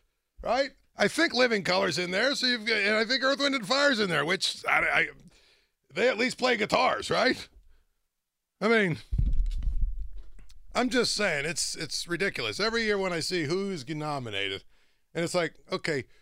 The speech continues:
why is Iron Maiden, one of the signature heavy metal bands, right, of,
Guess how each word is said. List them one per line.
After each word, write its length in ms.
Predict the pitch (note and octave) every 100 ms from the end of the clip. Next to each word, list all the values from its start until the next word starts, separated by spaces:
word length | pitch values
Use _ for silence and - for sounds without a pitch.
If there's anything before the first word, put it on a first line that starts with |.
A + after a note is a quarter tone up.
| _ _ _ _ -
why 260 | F3 B3+
is 240 | C4+ G#3 G3+
Iron 360 | G#3 F#3 D#3+
Maiden, 420 | D3+ D3 G2+ E2 - _ _ _ _ _ _ _ _ _ _ _
one 240 | D3+ A#3+ B3+
of 160 | F3+
the 100 | G3+
signature 800 | - - A#3 G3 G3+ F#3 F#3 D3+ _ _ -
heavy 260 | G#3 G3 F#3+
metal 320 | F3+ E3 C3
bands, 600 | A#2 G#2+ G2 F#2 - - _ _ _ _ _ -
right, 300 | F3 A3 - _ _ _ _ -
of, 240 | D#3+ C#3+